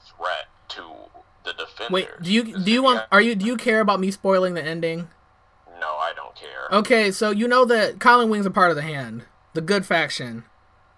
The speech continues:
Speaker 2: right? Did you get to that part?
Speaker 1: Uh.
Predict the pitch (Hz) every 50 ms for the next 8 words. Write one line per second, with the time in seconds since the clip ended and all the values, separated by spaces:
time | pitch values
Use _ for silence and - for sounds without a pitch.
0 | _ _ _ _ _ _ _ _ _ _ _ _ _ _ _ _ _ _ _ _
1 | _ _ _ _ _ 151 165 170 170 175 165 - - _ _ _ _ _ _ _
2 | _ _ _ - 185 180 214 208 196 208 196 - 208 180 180 175 180 180 185 220
3 | - _ _ - 190 208 196 196 190 196 - - _ _ _ _ _ _ _ _
4 | _ _ - - - - - - _ _ _ _ _ _ - - - _ _ _
5 | _ _ _ _ _ _ _ _ - - - - - - 117 113 110 - 98 95
6 | 98 95 98 98 98 98 95 95 95 95 95 95 95 95